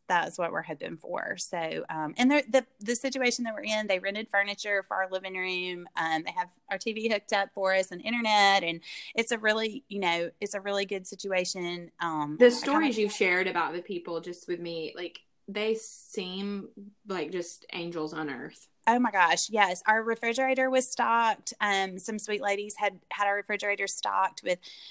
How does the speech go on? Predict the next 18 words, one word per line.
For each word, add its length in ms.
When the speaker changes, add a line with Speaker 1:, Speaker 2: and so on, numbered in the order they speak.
Speaker 1:
sandwich 440
meat 500
and, 300
um, 300
just, 240
like, 180
snacks 380
for 80
the 80
boys, 640
drinks, 760
like, 320
everything. 380
We've 120
had 240
meals. 640
I 40
haven't 240